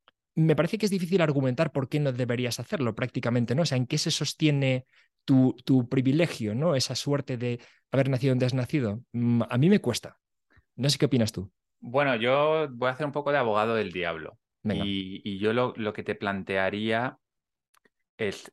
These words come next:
Speaker 2: eh, al final, yo no, o sea, eh, yo, yo no pienso así, eh, que quede muy claro, pero, pero lo que creo que puede pensar alguna, algunas personas, por ejemplo, em,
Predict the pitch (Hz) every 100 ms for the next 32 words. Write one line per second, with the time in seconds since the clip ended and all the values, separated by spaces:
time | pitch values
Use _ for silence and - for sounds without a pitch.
0 | _ 101 90 90 90 87 87 87 - _
1 | _ _ _ _ _ _ 113 107 110 113
2 | 143 147 _ - 110 135 143 - _ _
3 | _ - - 95 113 104 101 117 139 123
4 | 113 104 - - 87 - 95 104 110 104
5 | 92 85 80 - 98 98 95 95 92 -
6 | 95 98 107 101 104 98 117 131 127 123
7 | 120 117 110 107 98 98 95 92 - 95
8 | 98 - - - - 76 - 90 - 95
9 | - 82 _ _ _ _ _ _ _ -
10 | 107 101